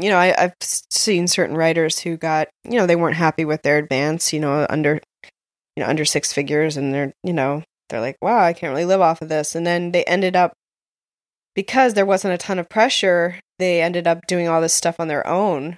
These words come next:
and the, you know, the book ended up selling really well, and it exceeded the publisher's expectations,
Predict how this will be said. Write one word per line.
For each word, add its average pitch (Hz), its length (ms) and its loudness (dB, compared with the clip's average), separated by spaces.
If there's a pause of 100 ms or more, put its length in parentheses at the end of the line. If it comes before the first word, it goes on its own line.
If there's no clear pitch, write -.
(260)
and 165 560 -2 (580)
the, 180 140 -6 (260)
you 208 160 2
know, 165 340 2
the 180 160 -12
book 185 280 2
ended 175 260 0
up 170 140 0
selling 175 400 0
really 165 240 -2
well, 170 580 4
and 165 140 -4
it 160 80 -4
exceeded 170 520 -6
the 156 160 -4
publisher's 165 580 -2
expectations, 156 1080 -2